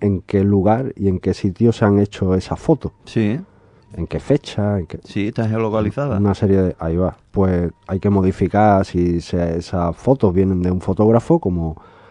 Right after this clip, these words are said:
Speaker 1: como este cliente, ¿no? Contrató un fotógrafo para hacer las fotos de productos y del local y demás. Pues este fotógrafo después las edita, ¿no? Las edita un poco, las trabaja un poco y entonces ahí ya, al editarlas, se pierde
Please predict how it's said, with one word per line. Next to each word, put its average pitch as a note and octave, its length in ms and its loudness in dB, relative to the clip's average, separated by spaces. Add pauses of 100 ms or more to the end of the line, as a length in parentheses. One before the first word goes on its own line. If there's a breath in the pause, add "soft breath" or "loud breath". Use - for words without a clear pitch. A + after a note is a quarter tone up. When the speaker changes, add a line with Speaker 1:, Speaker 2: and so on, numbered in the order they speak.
(280 loud breath)
Speaker 1:
como F#2+ 160 0
este F#2+ 160 0
cliente, G2 380 2
¿no? A2 160 0
Contrató F#2 400 -2
un F2+ 160 -2
fotógrafo G#2 560 2
para E2+ 220 0
hacer F2+ 320 -4
las E2+ 120 -4
fotos F2+ 280 -4
de E2 80 -4
productos G2 680 0
y F2+ 240 2
del E2+ 200 -2
local G2 420 0
y - 20 0
demás. F#2+ 300 0 (680 soft breath)
Pues G2 160 -2
este G2 640 2
fotógrafo G2+ 640 2
después G#2+ 260 2
las G#2+ 160 4
edita, A2+ 440 2
¿no? B2+ 200 -2 (640 loud breath)
Las E2+ 160 -2
edita F2 240 0
un E2 80 -2
poco, G#2+ 480 4
las F2+ 140 4
trabaja E2+ 300 0
un F2+ 140 0
poco G#2+ 460 2
y G2+ 80 2
entonces G2 360 -2
ahí F#2+ 280 2
ya, G#2+ 320 2 (240)
al E2+ 320 -4
editarlas, G#2 680 2
se F2+ 200 -2
pierde F#2+ 800 0